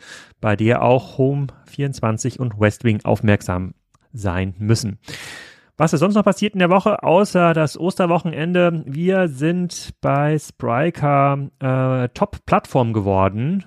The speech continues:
bei Trust Radius. Also Trust Radius ist eine Bewertungsplattform. Da bewerten Kunden und Agenturen, die mit Spryker arbeiten, die, ähm, Plattform. Und wir haben den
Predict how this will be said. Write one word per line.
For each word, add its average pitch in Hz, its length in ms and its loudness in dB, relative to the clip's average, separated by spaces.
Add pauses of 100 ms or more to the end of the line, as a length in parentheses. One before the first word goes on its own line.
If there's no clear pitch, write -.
bei 110 220 0
Trust - 320 -4
Radius. 127 540 0 (140)
Also 104 180 -2
Trust 117 240 -4
Radius 127 220 2
ist - 40 -6
eine 113 80 -2
Bewertungsplattform. 151 1300 -2
Da 113 200 2
bewerten 110 500 -2
Kunden 151 640 -2
und 110 320 -6
Agenturen, 160 640 0 (400)
die 131 60 -6
mit 127 160 -6
Spryker 123 420 0
arbeiten, 120 560 2
die, 107 300 2 (100)
ähm, 104 240 -2
Plattform. 139 640 0
Und 113 120 -4
wir 110 180 0
haben 107 200 0
den 107 340 2